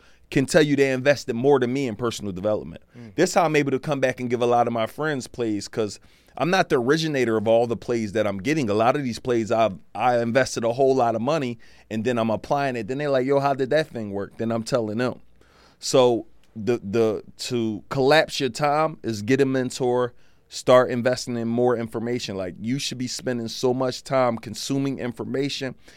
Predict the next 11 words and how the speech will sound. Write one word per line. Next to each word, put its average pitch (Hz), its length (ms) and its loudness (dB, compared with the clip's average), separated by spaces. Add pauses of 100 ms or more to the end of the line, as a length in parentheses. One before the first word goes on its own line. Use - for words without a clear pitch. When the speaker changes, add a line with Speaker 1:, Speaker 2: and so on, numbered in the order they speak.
(100)
Speaker 1:
and 110 140 -4
sitting 147 500 0
underneath 131 480 -2
somebody 123 500 0
that's 113 220 -2
already 120 560 0 (240)
where 120 240 0
you 123 160 0
need 120 200 -2
to 110 60 -10
be. 135 220 -2